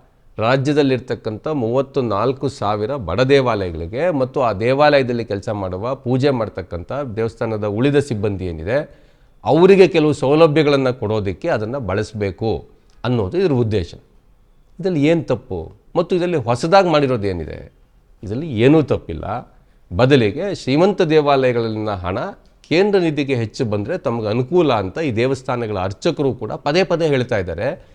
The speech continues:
ಈಗಲೂ ಅವರು ಬಿ ಜೆ ಪಿಗೆ ಮನವಿ ಮಾಡಿದ್ದಾರೆ, "ದಯವಿಟ್ಟು ಇದನ್ನು ವಿರೋಧಿಸಬೇಡಿ" ಅಂತ.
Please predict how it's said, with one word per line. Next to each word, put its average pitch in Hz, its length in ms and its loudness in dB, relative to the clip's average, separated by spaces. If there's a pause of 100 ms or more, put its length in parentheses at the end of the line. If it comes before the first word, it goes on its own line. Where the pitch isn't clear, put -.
(220)
ಈಗಲೂ 214 320 8
ಅವರು 185 180 8
ಬಿ 143 160 2
ಜೆ 139 120 2
ಪಿಗೆ 139 220 -2
ಮನವಿ 117 200 -2
ಮಾಡಿದ್ದಾರೆ, 107 540 -2
"ದಯವಿಟ್ಟು 160 360 2
ಇದನ್ನು 135 200 0
ವಿರೋಧಿಸಬೇಡಿ" 98 600 -2
ಅಂತ. 76 200 -10